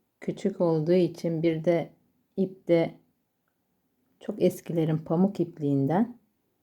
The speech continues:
O yüzden biraz küçük düştü. Ama model birebir aynı. Bu benim çalışmış olduğum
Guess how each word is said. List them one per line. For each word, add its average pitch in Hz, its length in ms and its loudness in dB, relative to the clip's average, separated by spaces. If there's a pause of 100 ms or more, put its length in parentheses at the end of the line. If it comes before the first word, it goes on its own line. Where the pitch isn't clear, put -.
(1120)
O 196 100 2
yüzden 180 340 2
biraz 165 280 -2
küçük - 400 -8
düştü. 180 500 -2 (1300)
Ama 190 220 4
model 190 440 4
birebir 175 500 2
aynı. 180 440 0 (1040)
Bu 185 100 -4
benim 180 260 4
çalışmış 160 520 -4
olduğum 151 540 -4